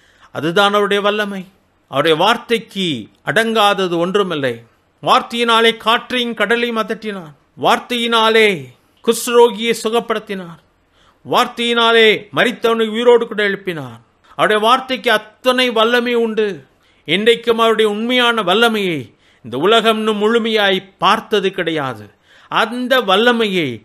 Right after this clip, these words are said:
நம்முடைய வாழ்க்கையின் மூலமாக இந்த உலகத்துக்கு வெளிப்படுத்த தேவன் விரும்புகிறார். நாம் நம்மை அவருக்கு ஒப்பு கொடுப்போமானால், ஆபிரகாம் ஒப்பு கொடுத்தான். இன்றைக்கும்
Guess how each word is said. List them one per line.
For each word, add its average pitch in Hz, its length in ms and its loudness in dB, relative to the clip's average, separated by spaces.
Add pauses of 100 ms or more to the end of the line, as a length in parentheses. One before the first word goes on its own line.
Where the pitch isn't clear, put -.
(300)
நம்முடைய 254 380 2 (140)
வாழ்க்கையின் 226 580 0
மூலமாக 180 440 -2 (420)
இந்த 156 180 -4
உலகத்துக்கு 247 600 2
வெளிப்படுத்த 202 680 0 (380)
தேவன் 214 540 4 (140)
விரும்புகிறார். 170 800 0 (460)
நாம் 208 440 2
நம்மை 214 280 0
அவருக்கு 208 380 0
ஒப்பு 208 220 -4
கொடுப்போமானால், 135 800 -6 (400)
ஆபிரகாம் 233 680 2
ஒப்பு 233 240 0
கொடுத்தான். 180 540 -2 (520)
இன்றைக்கும் 240 680 0